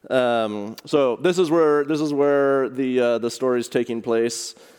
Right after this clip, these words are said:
um, and I, we, we could probably take that down now. Um,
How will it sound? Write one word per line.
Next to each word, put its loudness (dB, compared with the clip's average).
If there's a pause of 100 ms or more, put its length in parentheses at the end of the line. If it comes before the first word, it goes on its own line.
(180)
um, -2
and 0
I, 0 (120)
we, -6
we -6
could -2
probably -2
take -2
that -2
down -2
now. -4 (460)
Um, -2